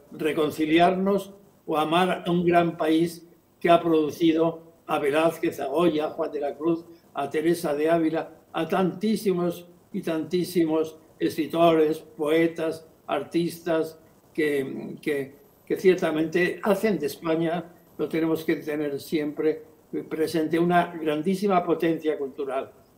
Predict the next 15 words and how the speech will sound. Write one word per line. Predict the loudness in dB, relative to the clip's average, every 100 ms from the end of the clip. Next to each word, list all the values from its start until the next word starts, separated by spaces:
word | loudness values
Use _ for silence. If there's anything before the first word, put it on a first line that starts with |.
| _ -2
En |
lo | 0
demás | 2 4 4
podríamos | 4 4 4 2 -2
ser | -2
una | 0 -2
potencia | -2 -2 -2 -6 -6
media, | -2 -2 -2 -4 -6 -10 -20 -20 _ _ 2
pero | 2 4 0 -2
en | -4 -2
el, | 0 -2 -4 -10 -18 -20 _ -6
en | -2
el | -2
terreno | 0 0 2 2 2
cultural | -2 -2 0 0 0